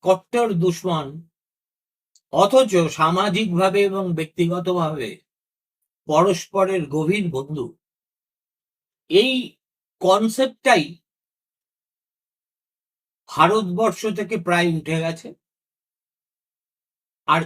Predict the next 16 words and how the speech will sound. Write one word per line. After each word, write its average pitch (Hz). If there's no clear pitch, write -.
পশ্চিমবঙ্গ 214
থেকে 160
উঠে 151
গেছে 226
বললেও 180
বোধহয় 151
খুব 220
কম 175
বলা 123
হয়। -
ধরুন, 254
প্রায় 190
দশ 180
বছর 214
বুদ্ধদেব 175
ভট্টাচার্য 175